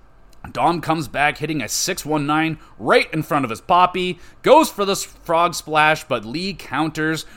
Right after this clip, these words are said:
with the knees and a power bomb.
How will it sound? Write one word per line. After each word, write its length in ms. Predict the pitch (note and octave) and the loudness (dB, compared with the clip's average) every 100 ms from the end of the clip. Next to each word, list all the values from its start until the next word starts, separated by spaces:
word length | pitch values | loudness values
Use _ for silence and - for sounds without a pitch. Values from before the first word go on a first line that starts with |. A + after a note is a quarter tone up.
| C#3+ | -4
with 240 | D3 E3+ | -2 -2
the 140 | D3 A#2 | -4 -4
knees 440 | A#2+ D#3 E3 - A2 | -4 -4 -4 -6 -6
and 340 | C#3+ A#3+ G3+ | -4 -2 0
a 100 | C3 | -2
power 420 | - A2+ A#2+ A#2+ | 0 0 0 -2
bomb. 420 | A2 B2 B2 B2+ | -2 0 0 -2